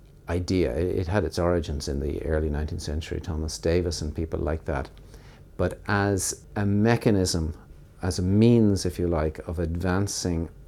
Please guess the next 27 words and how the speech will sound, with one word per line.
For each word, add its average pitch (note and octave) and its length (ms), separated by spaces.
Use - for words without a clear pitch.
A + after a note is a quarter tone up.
Irish F2 640
national F2 720
interests, D#2 640
reviving G2+ 920
the F#2+ 120
language F2+ 800
was G#2 200
a - 100
late G2+ 280
nineteenth, F2 560
early E2+ 240
twentieth E2 500
century D#2 640
phenomenon. D#2+ 460
Joyce D#3 640
did A2 200
not G2 380
accept - 680
that - 220
that D2+ 280
was - 200
the - 100
way D#2 220
to - 120
go. C2+ 300
He A#2+ 240
accepted - 800